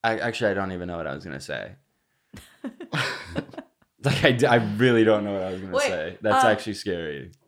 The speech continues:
Speaker 1: Um,
Speaker 2: since we were on the
Speaker 1: just
Speaker 2: topic of you
Speaker 1: hella
Speaker 2: wanting
Speaker 1: overstimulated. The
Speaker 2: You're overstimulated?
Speaker 1: the, just the internet is,
Speaker 2: Yeah, it's
Speaker 1: like,
Speaker 2: too much.
Speaker 1: I'm like, like, I'm like, "Damn, there is so much happening, like, all the time." And, like, like, scrolling through my TikTok feed and, like,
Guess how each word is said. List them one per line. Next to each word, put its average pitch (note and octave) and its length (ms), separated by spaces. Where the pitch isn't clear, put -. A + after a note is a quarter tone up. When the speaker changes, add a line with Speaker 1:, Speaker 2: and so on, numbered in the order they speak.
Speaker 1:
Um, A2 440
Speaker 2:
since B3 280
we C#4+ 100
were C4+ 80
on C4 180
the B3 80
Speaker 1:
just A3 140
Speaker 2:
topic A3 260
of A3+ 80
you G3+ 60
Speaker 1:
hella C3+ 240
Speaker 2:
wanting A#2 140
Speaker 1:
overstimulated. F2+ 1000
The G3+ 160
Speaker 2:
You're G#3+ 160
overstimulated? C4+ 800
Speaker 1:
the, G2 520
just A2+ 240
the A2+ 140
internet G2+ 560
is, G#2 140
Speaker 2:
Yeah, - 120
it's - 100
Speaker 1:
like, G#2+ 120
Speaker 2:
too - 80
much. A2 80
Speaker 1:
I'm A2 300
like, G2+ 360
like, G#2 120
I'm G#2 160
like, F#2 260
"Damn, C3+ 580
there C3 240
is A2 180
so B2 200
much A#2+ 160
happening, A2+ 480
like, G#2 240
all A2 180
the A2 120
time." A2 360
And, G#2 80
like, G2+ 200
like, A2 200
scrolling A2+ 440
through A#2 100
my A2+ 120
TikTok A2 420
feed G#2+ 280
and, G#2 120
like, G2 200